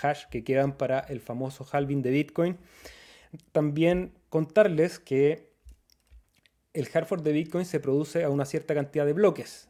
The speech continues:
no en un tiempo determinado. De hecho, yo me s-, abrí este sitio en la mañana y faltaban cincuenta y cinco días después, a las pocas horas, faltaban cincuenta y cuatro. Ahora, después de algún bloque que seguramente demoró más, eh, dice que la perspectiva es en cincuenta y nueve días.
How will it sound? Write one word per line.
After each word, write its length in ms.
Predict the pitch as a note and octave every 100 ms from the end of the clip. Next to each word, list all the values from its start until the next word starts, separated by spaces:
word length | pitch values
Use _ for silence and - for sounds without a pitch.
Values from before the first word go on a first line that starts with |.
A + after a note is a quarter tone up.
| _
no 400 | - B2 C3 D3 D#3
en 100 | C#3
un 140 | C3+
tiempo 320 | D3 D3+ D3
determinado. 560 | D3 C#3 C#3+ F3+ C#3+ A2
De 120 | A#2+
hecho, 180 | C3+ C3+
yo 140 | B2+
me 100 | B2+
s-, 180 | C3 - _ _ _
abrí 260 | - A#2+ C3
este 180 | C#3+ C#3+
sitio 220 | D3 D3+
en 80 | D3+
la 60 |
mañana 440 | D3 C3+ D3 D#3+ E3+
y 40 |
faltaban 420 | C#3+ A2+ C3+ C3+
cincuenta 540 | C3+ C3 A#2 A#2+ A2+ A#2+
y 40 |
cinco 420 | - E3+ E3 E3
días 420 | D#3+ F3 F3+ F3 - _ - - - -
después, 300 | B2+ - C3+
a 60 | C3+
las 80 | -
pocas 300 | D3+ C#3 C3+
horas, 200 | C#3+ C#3+
faltaban 380 | C3+ - C#3
cincuenta 420 | C#3 C3+ C#3 C3 C3
y 40 |
cuatro. 500 | D3 D#3 D#3+ E3+ -
Ahora, 400 | - B2+ D3+ D#3+
después 320 | D3 - D3
de 80 | C3
algún 260 | C3+ C#3 C#3+
bloque 280 | D3+ D3 C#3+
que 80 |
seguramente 560 | C#3 C#3 C#3+ C#3 C#3+ D3
demoró 280 | C#3 C3+ C#3
más, 320 | C#3+ D3+ - - - - - _
eh, 200 | C3+ B2+ B2
dice 280 | C#3 C#3 C#3+
que 80 | C3+
la 100 | B2+
perspectiva 500 | C3+ C3 - C#3+ C#3+
es 140 | C#3
en 140 | D3
cincuenta 420 | B2+ C#3 C#3+ C#3 D3
y 60 |
nueve 280 | D3 F3 F3+
días. 420 | F#3+ G3 F#3+ -